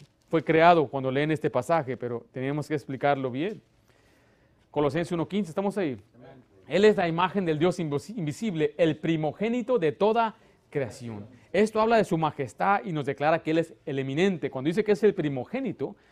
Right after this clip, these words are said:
Speaker 1: está hablando de la posición de Cristo. No trata del orden de nacimiento, sino la prominencia. Habla de importancia.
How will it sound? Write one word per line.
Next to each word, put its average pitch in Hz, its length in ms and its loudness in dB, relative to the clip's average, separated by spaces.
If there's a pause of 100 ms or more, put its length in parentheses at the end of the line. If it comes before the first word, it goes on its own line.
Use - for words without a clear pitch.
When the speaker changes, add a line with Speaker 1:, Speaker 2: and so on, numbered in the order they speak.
(160)
Speaker 1:
está - 140 -4
hablando 196 180 2
de 214 60 4
la 170 160 2
posición 196 600 -2
de 156 120 0
Cristo. 127 340 -8
No 160 140 -2
trata 208 240 2
del 165 160 2
orden 196 280 2
de 160 60 -2
nacimiento, 156 840 -4 (280)
sino 175 200 0
la 160 140 2
prominencia. 160 760 0 (840)
Habla 180 220 0
de 175 120 2
importancia. 151 880 -4